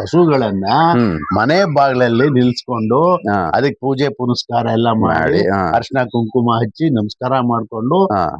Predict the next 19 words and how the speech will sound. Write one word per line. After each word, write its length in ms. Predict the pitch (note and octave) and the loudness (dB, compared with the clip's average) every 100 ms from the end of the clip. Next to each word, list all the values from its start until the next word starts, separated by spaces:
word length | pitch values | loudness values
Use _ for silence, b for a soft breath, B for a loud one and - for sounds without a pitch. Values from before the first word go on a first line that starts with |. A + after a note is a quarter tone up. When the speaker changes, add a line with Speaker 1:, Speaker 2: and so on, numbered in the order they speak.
| G2+ | 0
Speaker 1:
ಅದ್ರ 140 | A#2+ F#2+ | 0 0
ಪಾದಗಳನ್ನೆಲ್ಲ 640 | G#2 A#2+ A#2 A#2+ A2+ A#2 | 0 2 2 2 2 0
ತೊಳೆದು 720 | A2 G#2+ G2+ A2 A#2+ E3 A3 | -2 -6 -2 0 2 2 2
Speaker 2:
ಹಾ. 320 | G#2+ F#2+ D#2 - _ | 2 0 -2 -6 _
Speaker 1:
ಅದಕ್ಕೆ 580 | A#2+ C#3 C#3 F#3+ A3+ - - | -4 -2 2 2 2 0 -6
ಆರತಿ 360 | A#2 C3 D#3 D3+ | -4 -4 -2 0
ಮಾಡಿ 380 | C3+ A#2 A#2 | 0 0 2
Speaker 2:
ಹಾ. 420 | D#3+ G#3 G2 F#2+ D2 - | 2 2 0 -2 -2 -2
Speaker 1:
ಅವತ್ತು 440 | G2+ F3 G#3+ - | 0 0 0 0
ಮಾಡಿದಂತಹ 760 | G#3 F3 F3+ E3+ E3+ E3+ F3 D#3+ G3 B3 A#3+ - - - _ - | 2 4 4 4 2 2 0 2 2 2 0 -6 -20 -20 _ -4
ಭಕ್ಷ್ಯ 320 | C#3+ - - G3+ | -4 -4 -2 0
ಭೋಜ್ಯಗಳನ್ನ 720 | E3+ F3 D3 F3 E3 E3 D#3+ D#3+ D#3+ C#3+ A#2+ - | 2 2 2 0 2 2 2 2 0 -2 -2 -2
Speaker 2:
ಓ, 40 | |
ಆ. 220 | G#2 E2 - - A2 | 0 0 -4 -8 -2
Speaker 1:
ಮನೆಯಲ್ಲಿ 580 | B2+ D3 C#3+ C#3+ C#3+ | 2 2 2 2 2
Speaker 2:
ಎಲ್ಲ 320 | C3 G#2 G2 F#2 | 2 2 2 2
ಮನೆಯಲ್ಲಿ. 420 | F#2+ F#2 F#2 A2+ | 0 2 2 2
Speaker 1:
ಎಲ್ಲ 200 | B2+ D#3 | 2 2
ಮಾಡ್ದಂತ 580 | C3 A#2+ C3+ C3+ C3+ | 2 0 0 0 0